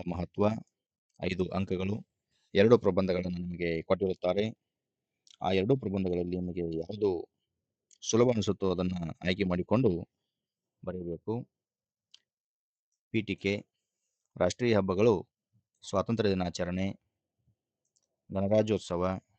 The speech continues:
ಗಾಂಧಿ ಜಯಂತಿ. ವಿಷಯ ನಿರೂಪಣೆಯನ್ನ ಈ ರೀತಿಯಾಗಿ ಬರೆಯಬೇಕು.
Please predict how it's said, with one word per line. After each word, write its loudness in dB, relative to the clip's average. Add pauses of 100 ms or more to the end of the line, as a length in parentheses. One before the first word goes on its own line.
(1080)
ಗಾಂಧಿ 4
ಜಯಂತಿ. 0 (1800)
ವಿಷಯ 6
ನಿರೂಪಣೆಯನ್ನ 4 (540)
ಈ -4
ರೀತಿಯಾಗಿ 0 (400)
ಬರೆಯಬೇಕು. 0